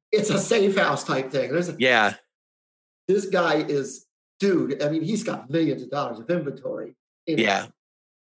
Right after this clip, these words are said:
Speaker 1: I don't know what his hou-, homeowner's insurance looks like or if he's got, like, a business insurance.
Speaker 2: Oh, he's definitely insured somehow.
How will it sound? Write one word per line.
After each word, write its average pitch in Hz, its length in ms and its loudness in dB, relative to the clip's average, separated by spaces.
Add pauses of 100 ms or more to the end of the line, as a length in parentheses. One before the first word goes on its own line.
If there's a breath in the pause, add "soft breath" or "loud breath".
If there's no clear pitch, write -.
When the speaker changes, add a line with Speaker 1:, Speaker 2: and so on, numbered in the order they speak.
(120)
Speaker 1:
I 220 100 4
don't 277 80 4
know 214 120 4
what 208 120 4
his 180 120 2
hou-, 196 280 0
homeowner's 175 440 0
insurance 139 360 -6
looks 139 240 -8
like 135 260 -6
or 135 80 -6
if 135 80 -14
he's 135 120 -14
got, 147 180 -4
like, - 140 -12
a - 120 -20
business 151 240 -6 (220)
insurance. - 200 -16 (260)
Speaker 2:
Oh, 143 160 6
he's 139 240 2
definitely 123 480 4
insured 110 400 2
somehow. 92 500 2